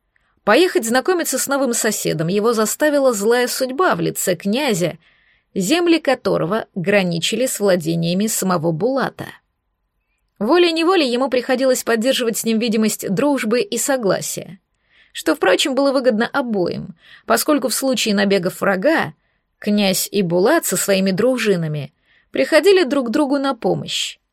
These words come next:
а в остальное время старались меньше попадаться друг другу на глаза. Все это продолжалось до тех пор, пока на окраине земель князя не появился чужак,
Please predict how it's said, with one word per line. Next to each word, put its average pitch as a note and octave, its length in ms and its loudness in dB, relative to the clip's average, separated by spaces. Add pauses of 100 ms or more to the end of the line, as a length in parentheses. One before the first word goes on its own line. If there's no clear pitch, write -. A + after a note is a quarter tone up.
(380)
а E4 120 2
в D4 40 2
остальное D#4+ 420 2
время F#3 240 0
старались A#3 560 -2
меньше A3 280 -2
попадаться A#3 480 -2
друг F3 220 -2
другу G#3 280 2
на F3+ 100 -2
глаза. F3+ 420 0 (1300)
Все - 240 0
это F#4 220 2
продолжалось C4+ 840 2
до G3+ 180 0
тех G#3+ 380 -2
пор, - 480 -2 (800)
пока A3 320 2
на E4 140 2
окраине D4 460 0
земель G#3+ 400 0
князя A#3+ 520 -2
не F3 120 -2
появился A#3+ 600 0
чужак, G3 760 -4